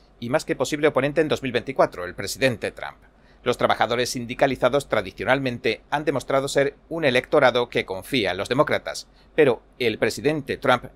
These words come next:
hizo avances en el sector demográfico en dos mil dieciséis. La candidata presidencial demócrata de dos mil dieciséis, Hillary Clinton,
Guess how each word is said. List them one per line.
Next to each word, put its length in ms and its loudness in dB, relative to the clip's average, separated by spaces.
hizo 220 -4
avances 440 0
en 100 -2
el 120 -6
sector 480 0
demográfico 520 0
en 80 0
dos 160 -6
mil 180 -10
dieciséis. 600 -4
La 160 4
candidata 440 0
presidencial 680 -2
demócrata 500 -2
de 140 -8
dos 140 -12
mil 120 -12
dieciséis, 560 -2
Hillary 340 -2
Clinton, 600 -4